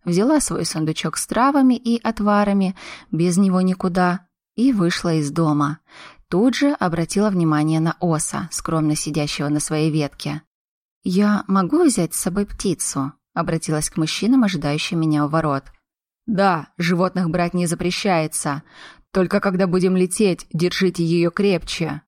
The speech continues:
Сгребла в охапку сову и поплелась за мужчинами в сторону реки. Видимо, именно там остались грифоны. Дорога заняла всего-то минут пятнадцать, и, дойдя до кромки леса, передо мной предстало потрясающее зрелище.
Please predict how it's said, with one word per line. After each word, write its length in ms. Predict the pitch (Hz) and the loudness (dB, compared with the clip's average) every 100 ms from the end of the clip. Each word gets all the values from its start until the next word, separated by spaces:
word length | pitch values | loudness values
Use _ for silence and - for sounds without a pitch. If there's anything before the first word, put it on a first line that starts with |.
| _ _ _ _ _ | _ _ _ _ _
Сгребла 460 | 180 185 202 254 381 | -2 0 2 2 2
в 60 | 170 | 2
охапку 400 | - 233 - 185 | 0 -2 -2 -6
сову 420 | - 165 247 320 | -4 -2 0 0
и 160 | - | -2
поплелась 500 | 294 - 160 175 233 | -2 -2 -2 0 0
за 100 | 165 | 0
мужчинами 500 | 156 156 - 233 202 156 | -2 -2 -2 0 0 -2
в 40 | |
сторону 380 | - 170 170 170 | -4 -4 -2 -2
реки. 440 | 165 - 160 151 - 165 | -4 -4 -4 -4 -6 -4
Видимо, 480 | 196 277 277 269 254 | 0 2 4 2 2
именно 340 | 254 247 226 202 | 2 4 2 0
там 280 | 208 220 | -2 -2
остались 440 | 147 - 151 151 160 | -2 -6 -6 -6 -4
грифоны. 640 | 165 160 - 165 156 151 - - - - - | -6 -6 -4 -2 -2 -4 -8 -20 -20 -20 -6
Дорога 460 | 156 185 277 330 285 | -2 2 2 2 2
заняла 480 | 247 247 254 262 | 4 6 6 4
всего-то 420 | 254 - 170 208 180 | 0 -2 -2 0 2
минут 300 | 160 170 - | 2 0 -4
пятнадцать, 720 | 170 - 165 165 - 147 - - | -6 -2 -2 -2 -6 -8 -8 -2
и, 80 | |
дойдя 300 | 175 165 175 | 0 2 2
до 100 | 165 | 0
кромки 380 | 160 165 160 165 | -2 -2 0 0
леса, 500 | 147 160 247 - 226 - | 0 0 -2 -2 -6 -4
передо 320 | 165 151 156 | -4 -4 -4
мной 200 | 160 247 | -2 -2
предстало 540 | - 185 - 196 190 180 | -2 -6 -4 0 0 0
потрясающее 920 | 180 156 - - 170 170 - 170 160 | -6 -6 -6 -2 0 0 0 0 0
зрелище. 840 | 165 165 156 147 147 - 156 151 | 0 0 0 0 -4 -6 -6 -8